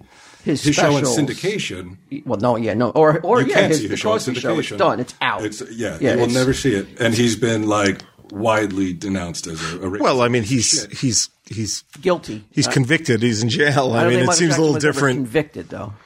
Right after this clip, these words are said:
Speaker 1: It's a difference.
Speaker 2: You give somebody twenty-three million dollars, you may as well be convicted.
Speaker 1: In the court of opinion.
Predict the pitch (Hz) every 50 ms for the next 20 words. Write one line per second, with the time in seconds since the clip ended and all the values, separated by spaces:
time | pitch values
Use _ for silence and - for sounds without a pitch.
0 | _ _ - - - - - 110 107 120 120 - - 127 127 - 208 165 147 143
1 | - _ _ _ _ _ - 143 151 170 156 160 - 160 151 147 127 - - -
2 | 117 120 120 113 - - 113 113 104 101 98 104 107 107 104 95 90 85 90 95
3 | 104 113 117 113 110 - - - - _ - _ _ 85 87 87 82 80 80 76
4 | 76 80 78 76 73 80 73 - 82 78 71 76 71 _ _ _ _ _ _ _
5 | _ _ _ _ _ _ _ _ _ _ _ _ _ - - - 170 165 151 131
6 | - 160 143 117 110 110 101 - - 107 98 101 117 107